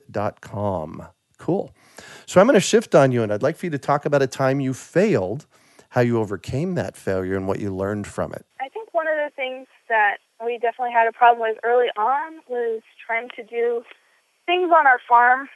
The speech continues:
Speaker 2: like our little homestead, two and a half acres, trying to model our homestead after the big monoculture farms out there.
Speaker 1: Mm-hmm.
Speaker 2: One of the things we did, for example, was our orchard. Uh, when we first, um,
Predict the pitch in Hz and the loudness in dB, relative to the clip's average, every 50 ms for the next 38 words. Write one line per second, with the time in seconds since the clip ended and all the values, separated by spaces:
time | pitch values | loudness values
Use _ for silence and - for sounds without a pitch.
0 | _ _ 240 254 247 233 226 - - 247 247 240 240 254 262 277 277 254 247 - | _ _ 2 2 2 2 2 -2 0 4 4 4 4 4 2 0 -2 -2 -4 -4
1 | 269 262 254 - - 262 233 220 214 - 262 254 247 226 240 233 226 - 233 226 | -6 -6 -6 -2 2 2 2 2 0 -4 -6 -4 0 2 2 2 2 0 -4 -4
2 | - 233 226 226 - - - 254 254 269 262 247 226 208 208 208 208 214 220 247 | -4 -4 -6 -6 -4 -2 0 0 0 2 0 -2 -2 2 4 6 6 6 6 4
3 | 254 262 - - 208 196 - - - 226 226 240 233 - _ - 247 233 226 220 | 2 2 2 0 0 0 -2 -6 -12 -12 -12 -12 -14 -10 _ 2 4 4 4 2
4 | 233 - - 202 208 208 - - - 247 233 226 226 220 220 _ - 214 202 - | 2 2 2 4 4 2 2 -2 -2 0 0 0 0 -2 -4 _ -4 -2 -2 0
5 | 214 208 208 202 196 196 - 202 _ _ _ _ - - - - - 214 202 202 | 0 0 2 0 -2 -4 -10 -20 _ _ _ _ -20 -20 -20 -10 -4 0 2 2
6 | 214 220 220 - 247 233 233 - 226 220 214 _ - 196 202 226 254 277 277 302 | 2 0 -2 -6 -6 -6 -6 -6 -8 -8 -8 _ -8 -6 -6 -6 -6 -8 -8 -8
7 | 294 302 - - 320 330 349 359 370 - 120 123 117 104 117 120 151 202 - _ | -8 -8 -8 -8 -8 -6 -8 -8 -8 -6 -4 -4 -4 -4 -4 -4 -6 -8 -10 _
8 | _ _ _ 233 254 262 269 262 254 247 - 285 277 254 254 - 247 240 208 233 | _ _ _ -8 -6 -2 0 0 0 0 -2 -4 -6 -6 -4 -4 -6 -2 2 2
9 | 226 220 214 - 240 233 220 208 220 233 226 220 - 240 226 220 208 196 196 196 | 2 2 2 0 0 0 0 -2 -4 -4 -4 -2 -2 -2 -2 -2 -2 -2 -2 -4
10 | 190 202 220 233 - - 269 262 262 254 254 254 _ _ _ _ _ - 220 214 | -2 -2 -2 -4 -2 2 4 4 4 4 0 -6 _ _ _ _ _ -6 -4 -4
11 | 208 208 202 214 226 226 220 220 220 - - 233 214 214 - - - - - 202 | -4 -4 -6 -8 -8 -8 -6 -8 -8 -6 -4 -2 -2 -4 -4 -12 -14 -8 -4 -4
12 | 190 185 196 | -4 -4 -6